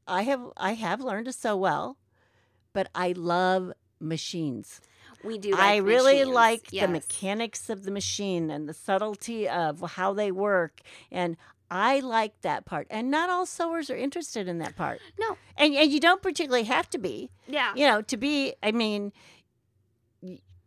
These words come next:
Speaker 1: to be a good or accomplished sewer or a successful sewer, you don't have to know the ins and outs of a machine.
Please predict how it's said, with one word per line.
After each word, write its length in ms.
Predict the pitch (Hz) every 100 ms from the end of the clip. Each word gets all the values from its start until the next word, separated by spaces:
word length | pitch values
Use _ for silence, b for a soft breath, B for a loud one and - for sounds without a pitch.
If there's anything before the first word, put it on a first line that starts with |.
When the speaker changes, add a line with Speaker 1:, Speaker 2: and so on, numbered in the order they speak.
| _ _ _
Speaker 1:
to 80 | -
be 360 | 202 277 294 -
a 260 | 190 196
good 320 | 180 190 226 160
or 140 | 180
accomplished 680 | 123 170 - 226 240 226 -
sewer 280 | 233 247 247 175
or 20 |
a 80 | -
successful 540 | - 180 214 196 175
sewer, 180 | 196 240
you 180 | 170 247
don't 200 | 269 196
have 200 | 220 -
to 100 | 196
know 120 | 208
the 100 | 196
ins 260 | - 202 180
and 100 | 170
outs 240 | 151 151
of 120 | 175 156
a 40 |
machine. 580 | 135 - - 170 165